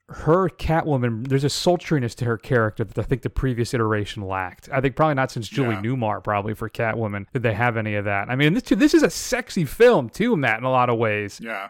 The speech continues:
Speaker 1: Between, not
Speaker 2: Yeah.
Speaker 1: just the relationship between her and Pattinson, uh, but I think there is some real chemistry between the two of them. I, some people online said they didn't see it at all, but I don't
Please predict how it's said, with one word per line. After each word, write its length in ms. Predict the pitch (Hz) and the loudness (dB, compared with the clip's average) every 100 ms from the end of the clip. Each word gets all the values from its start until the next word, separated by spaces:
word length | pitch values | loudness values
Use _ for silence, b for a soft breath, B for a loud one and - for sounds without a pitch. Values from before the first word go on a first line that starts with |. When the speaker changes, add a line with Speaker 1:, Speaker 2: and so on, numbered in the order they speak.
| - | -4
Speaker 1:
Between, 240 | 156 180 | -2 2
not 140 | 170 196 | 2 2
Speaker 2:
Yeah. 40 | |
Speaker 1:
just 220 | 165 190 | -2 -2
the 60 | 185 | 2
relationship 340 | 160 156 - | 4 4 -2
between 200 | - 160 | -2 0
her 160 | 135 160 | 2 2
and 120 | 143 | 2
Pattinson, 680 | - 160 185 147 - 110 95 _ _ _ _ - | 2 2 2 -2 -4 -6 -6 _ _ _ _ -2
uh, 200 | 147 135 | 2 4
but 160 | 139 | 4
I 60 | 147 | 2
think 180 | 214 202 | 2 2
there 180 | 170 | 4
is 80 | 190 | 4
some 180 | - 165 | 4 2
real 140 | 147 | 2
chemistry 420 | 127 - 156 156 131 | 0 2 2 2 0
between 320 | 117 127 117 | -2 0 0
the 60 | |
two 220 | 110 - 113 | 0 0 2
of 40 | |
them. 160 | 107 110 | 2 0
I, 100 | 131 | -2
some 200 | - 143 | -2 -2
people 260 | 170 - | -2 -2
online 300 | 123 117 123 | -2 -2 -4
said 100 | 120 | -4
they 60 | 117 | -4
didn't 200 | 113 104 | -4 -6
see 180 | - 123 | -4 -4
it 40 | |
at 80 | 104 | 0
all, 200 | 104 104 | -2 -2
but 100 | 104 | -6
I 160 | 110 | -6
don't 180 | 113 107 | -6 -6